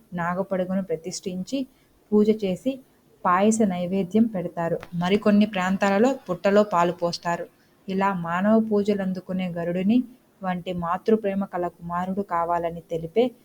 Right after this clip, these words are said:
గరుడ నాగపంచమి వ్రతం అనంత సౌభాగ్యాలను కలుగచేస్తుంది. అలాగే కాలసర్ప దోషాలు ఉన్న, సరైన సంతానం లేని దంపతులు ఈ నాగపంచమి లేదా గరుడ పంచమి రోజున ఆ ఇరువురిని కొలిచినట్లయితే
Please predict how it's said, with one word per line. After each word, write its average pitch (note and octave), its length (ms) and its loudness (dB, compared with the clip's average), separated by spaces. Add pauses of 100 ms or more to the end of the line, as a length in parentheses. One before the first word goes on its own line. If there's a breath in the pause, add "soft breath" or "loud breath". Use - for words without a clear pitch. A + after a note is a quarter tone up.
(320 soft breath)
గరుడ F3 280 2 (400)
నాగపంచమి F3+ 760 -4
వ్రతం E3+ 380 0 (220)
అనంత G3 340 2
సౌభాగ్యాలను F#3+ 960 2
కలుగచేస్తుంది. E3+ 880 -4 (400 soft breath)
అలాగే F#3+ 480 2 (380 soft breath)
కాలసర్ప G#3+ 520 6
దోషాలు F#3 480 0
ఉన్న, F3 340 0 (140)
సరైన F#3+ 460 4
సంతానం G3+ 640 0
లేని F#3 360 -2 (160)
దంపతులు F#3+ 400 -2
ఈ F3 160 -2
నాగపంచమి F3 840 -4 (180)
లేదా F3+ 360 -2 (180)
గరుడ F3 240 4
పంచమి F#3+ 460 -2
రోజున F#3 520 0 (340 loud breath)
ఆ F#3+ 140 6
ఇరువురిని G3+ 640 6
కొలిచినట్లయితే F#3 880 -2